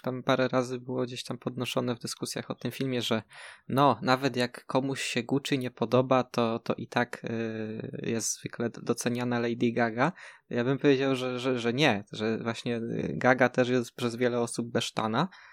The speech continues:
a tam jedną rzeczą, która jest uniwersalnie chwalona przy, przy Gucci, to jest właśnie charakteryzacja,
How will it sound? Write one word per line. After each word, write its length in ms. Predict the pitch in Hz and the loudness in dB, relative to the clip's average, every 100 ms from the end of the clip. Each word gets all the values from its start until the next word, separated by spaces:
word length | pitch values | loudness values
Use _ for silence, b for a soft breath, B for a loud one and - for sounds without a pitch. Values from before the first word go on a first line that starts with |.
| B B | B B
a 120 | 147 | 0
tam 220 | 131 135 127 | 4 4 6
jedną 280 | 165 175 | 4 4
rzeczą, 320 | 143 139 - 131 | 2 0 0 -2
która 200 | 135 127 | 2 2
jest 160 | - | 2
uniwersalnie 640 | 135 127 123 - 170 147 | -2 0 0 4 4 4
chwalona 520 | 120 - 117 113 113 110 | 0 2 2 2 2 0
przy, 640 | - 117 113 117 117 117 | -4 -4 -4 -4 -8 -10
przy 180 | - 117 | -6 -4
Gucci, 340 | 113 104 - | -2 -2 -2
to 100 | - | 0
jest 120 | 143 127 | 0 2
właśnie 340 | 123 - 147 | 0 0 -2
charakteryzacja, 920 | - 143 - 165 156 120 - - | -2 -2 2 0 6 4 4 -4